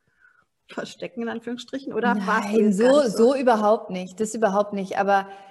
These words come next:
Speaker 2: nur bei einem selbst, man merkt es ja. Also dir passt dann halt einfach deine eigene Hose nicht mehr, aber niemand sonst sieht es. Also
Speaker 1: Okay.
Speaker 2: selbst jetzt
Speaker 1: Ja.
Speaker 2: würden es wahrscheinlich manche Leute
Speaker 1: Ach,
Speaker 2: bei
Speaker 1: krass.
Speaker 2: mir noch nicht mal sehen.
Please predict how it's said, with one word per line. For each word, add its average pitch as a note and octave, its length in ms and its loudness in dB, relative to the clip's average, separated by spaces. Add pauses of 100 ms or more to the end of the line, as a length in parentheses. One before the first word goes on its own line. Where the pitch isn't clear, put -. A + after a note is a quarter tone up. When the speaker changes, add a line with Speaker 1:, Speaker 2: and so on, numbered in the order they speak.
(200)
Speaker 2:
nur A#3 280 4
bei A3 120 6
einem G#3+ 320 4
selbst, A#3+ 440 6
man F#3+ 140 2
merkt F3+ 260 0
es F3+ 120 -4
ja. F#3 100 0
Also F#3 180 0
dir A3 140 4
passt A#3 260 0
dann G#3+ 140 4
halt G#3 140 2
einfach G#3+ 260 2
deine G3 260 2
eigene G3 260 0
Hose A3 240 6
nicht F#3+ 160 -2
mehr, F3+ 120 -4
aber F#3 160 0
niemand G#3 400 4
sonst G3+ 300 -2
sieht A3 140 0
es. F#3+ 140 2
Also G#3+ 260 4
Speaker 1:
Okay. A3 180 -2
Speaker 2:
selbst G#3+ 280 4
jetzt B3 280 2
Speaker 1:
Ja. F#3+ 80 -4
Speaker 2:
würden F3+ 120 2
es F3+ 80 -6
wahrscheinlich F3+ 320 -4
manche F3+ 260 -4
Leute F3 200 0
Speaker 1:
Ach, B3+ 60 -2
Speaker 2:
bei F3 80 -2
Speaker 1:
krass. F3+ 160 0
Speaker 2:
mir F3+ 80 -6
noch F3+ 60 -8
nicht F3 200 -8
mal F3 140 -4
sehen. F3 280 -6